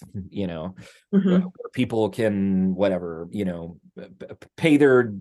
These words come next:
Speaker 1: pay for their crimes, or I don't know what he would say, but, you know,
Speaker 2: Yeah, yeah.
Speaker 1: um, he's not gonna talk about restorative justice or abolition,
Speaker 2: <laughs>
Speaker 1: but, you know, he's gonna say he's, you know, he, w-, w-, we give people another chance or something like that, right?
Speaker 2: Yeah.
Speaker 1: Um,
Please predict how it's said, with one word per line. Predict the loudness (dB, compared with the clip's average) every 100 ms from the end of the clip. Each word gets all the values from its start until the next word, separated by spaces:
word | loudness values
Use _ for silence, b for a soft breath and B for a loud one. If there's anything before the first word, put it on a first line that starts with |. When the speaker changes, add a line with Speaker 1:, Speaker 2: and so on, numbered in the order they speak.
| -12
Speaker 1:
pay | -2 -2
for | 0
their | 0 0
crimes, | -2 -2 -2 -4
or | -4
I | -4
don't | -4
know | -4
what | -2 -2
he | -4 -8
would | -6
say, | -6 -6 -6
but, | -8 -6
you | -2
know, | -2 -4 -12 b -2
Speaker 2:
Yeah, | -2 -4 _ _
yeah. | 0 2
Speaker 1:
um, | 0 -2 -16 -14 -8
he's | 2
not | 2
gonna | 2 -2
talk | -2
about | -2 -2 -2
restorative | -6 -4 -4 -4
justice | -4 -4 -4 -8 -8 -6
or | -6 -2
abolition, | 0 4 4 6 2 4
Speaker 2:
<laughs> |
Speaker 1:
but, | 2 0 B B 4
you | 6
know, | 6
he's | 4 4
gonna | 4 4
say | 4 4 4
he's, | 4 -2 -4
you | -2 0
know, | 0 -2 -6 -10
he, | -10
w-, | -4 -6 -6 -10
w-, | -10 -8
we | -4 2
give | 2 2
people | -2 -2
another | -4 -6 -6
chance | -10 -10
or | -10
something | -10 -12
like | -12 -12
that, | -10 -4
right? | -2 -2 b b b
Speaker 2:
Yeah. | 0 2
Speaker 1:
Um, | 2 0 -4 -8